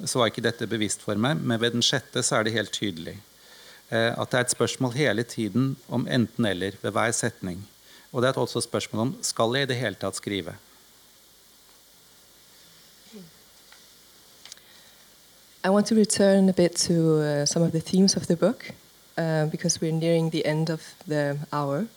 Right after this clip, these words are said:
Speaker 2: Um, and I wanted to talk a little bit about the word love, which, of course, is in the title of your novel. Um, and it's mentioned quite a few times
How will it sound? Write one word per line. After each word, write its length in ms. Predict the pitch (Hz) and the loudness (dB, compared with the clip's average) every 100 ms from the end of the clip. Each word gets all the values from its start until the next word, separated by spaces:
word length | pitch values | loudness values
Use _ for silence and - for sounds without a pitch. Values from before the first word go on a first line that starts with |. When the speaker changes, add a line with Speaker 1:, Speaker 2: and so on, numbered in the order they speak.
| - - - - - - - - - - - - - - - | -20 -20 -20 -20 -20 -20 -20 -20 -20 -18 -18 -18 -20 -20 -8
Speaker 2:
Um, 580 | - 180 170 165 160 156 - | 2 4 6 6 4 2 2
and 140 | 170 | 2
I 60 | 175 | 4
wanted 280 | 180 208 214 | 4 2 0
to 80 | |
talk 280 | 190 208 196 | 0 2 0
a 40 | 190 | 0
little 220 | 180 165 | -4 -2
bit 180 | 170 165 | 0 0
about 280 | 165 156 | 0 0
the 80 | 165 | 0
word 280 | 151 156 156 | 2 2 2
love, 520 | 147 151 185 - - - - - - - | 2 2 2 0 -6 -6 -8 -14 -16 -6
which, 540 | 151 - - - - - - - - - - | -4 -2 -2 -2 -6 -14 -20 -20 -20 -12 -6
of 100 | 190 | -2
course, 280 | 190 180 175 | 2 2 2
is 120 | - | 2
in 100 | 165 | 2
the 80 | 156 | 2
title 440 | - 165 165 156 | 0 -2 0 0
of 200 | 143 - | 0 0
your 340 | 143 135 135 139 - - | 0 2 -2 -6 -14 -6
novel. 380 | - 139 147 220 - - _ _ _ - _ - - - - - | 0 2 2 0 -4 -20 _ _ _ -20 _ -20 -18 -12 -12 -4
Um, 540 | 165 151 147 143 139 139 - - - - - | 0 2 0 0 -4 -8 -16 -20 -20 -12 0
and 120 | 170 | 4
it's 240 | 165 - | 4 2
mentioned 720 | 175 175 185 - 160 151 - - - _ | 4 4 4 4 2 2 -2 -8 -12 _
quite 200 | - 165 | -2 -2
a 40 | 165 | 0
few 180 | - | -2
times 640 | 190 - 147 143 160 - | -2 -2 -2 -4 -4 -8